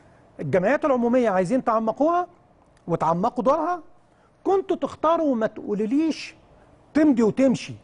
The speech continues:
ده الجمعيات العمومية قيمتها في المناقشة وليس في إنها تمضي وتمشي. قول لي إن أنا أخلي لك الأندية خمس تلاف عضو والزمني، أو ستة آلاف عضو، أو سبعة آلاف عضو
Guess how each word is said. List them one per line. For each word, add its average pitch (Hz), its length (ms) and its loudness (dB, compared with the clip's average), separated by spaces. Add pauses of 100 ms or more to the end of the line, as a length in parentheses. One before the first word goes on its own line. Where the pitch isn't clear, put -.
(180)
ده 175 100 0
الجمعيات 214 720 0
العمومية 247 680 2
قيمتها 254 580 -2
في 247 120 -4
المناقشة 254 600 0
وليس 254 420 0
في 269 120 -4
إنها 240 200 -2
تمضي 277 280 -4
وتمشي. 254 500 -6 (960)
قول 330 260 2
لي 339 260 0 (140)
إن 220 240 0
أنا 254 320 0
أخلي 220 400 -2
لك 240 220 -2
الأندية 226 460 0
خمس 294 400 -2
تلاف 208 300 -2
عضو 147 240 -4 (1400)
والزمني، 196 580 0
أو 220 100 2
ستة 277 320 -2
آلاف 214 220 0
عضو، 147 240 -4 (400)
أو 196 100 0
سبعة 262 400 -2
آلاف 202 260 -2
عضو 160 240 -6